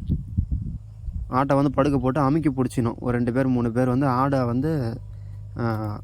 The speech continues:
அதாவது ரொம்ப அசையாம துள்ளாம இருக்கிற மாதிரி அமுக்கி பிடிச்சிக்கணும்.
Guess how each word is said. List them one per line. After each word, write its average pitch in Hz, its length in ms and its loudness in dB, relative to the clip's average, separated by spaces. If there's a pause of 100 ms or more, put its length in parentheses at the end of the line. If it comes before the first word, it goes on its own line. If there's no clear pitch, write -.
(560)
அதாவது 127 260 2
ரொம்ப 135 220 2
அசையாம 143 480 2
துள்ளாம 139 400 4
இருக்கிற 123 260 0
மாதிரி 127 220 -2 (800)
அமுக்கி 135 300 0
பிடிச்சிக்கணும். 113 520 -4